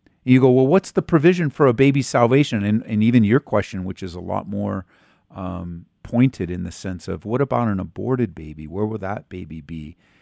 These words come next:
Well, what's the provision for salvation in that case? Well, the provisions for the salvation in that case is the same provision for you and me.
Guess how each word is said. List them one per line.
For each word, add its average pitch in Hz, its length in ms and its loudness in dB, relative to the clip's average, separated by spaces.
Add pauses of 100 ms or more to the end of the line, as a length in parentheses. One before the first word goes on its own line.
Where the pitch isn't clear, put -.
(300)
Well, 107 320 -8 (260)
what's 120 340 -4
the 139 80 -4
provision 113 500 0
for - 140 -10
salvation 101 680 -6
in 95 220 -10
that - 320 -8
case? - 360 -16 (420)
Well, 113 120 2
the 117 80 2
provisions 139 520 -2
for - 160 -10
the 104 180 -14
salvation 110 560 -4
in 101 120 -6
that 147 200 -8
case 92 300 -12
is 95 120 -14
the 101 80 -18
same 110 280 -8
provision 107 440 -10
for - 160 -12
you 104 220 -4
and 101 120 -6
me. 143 240 -8